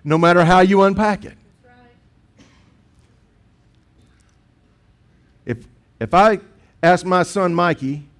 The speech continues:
Speaker 1: to take apart the engine of my truck, he could do it.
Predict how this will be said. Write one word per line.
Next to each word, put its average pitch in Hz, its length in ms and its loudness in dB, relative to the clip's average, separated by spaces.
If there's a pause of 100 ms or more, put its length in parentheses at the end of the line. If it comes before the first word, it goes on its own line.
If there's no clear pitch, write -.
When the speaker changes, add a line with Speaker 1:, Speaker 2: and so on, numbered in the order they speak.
(420)
Speaker 1:
to 135 100 -6
take 185 280 -2
apart 233 720 -2 (760)
the 147 300 -4
engine 214 340 2
of 190 100 0
my 180 180 0
truck, 170 400 -6 (200)
he 220 160 0
could 175 200 -4
do 156 180 2
it. - 160 -16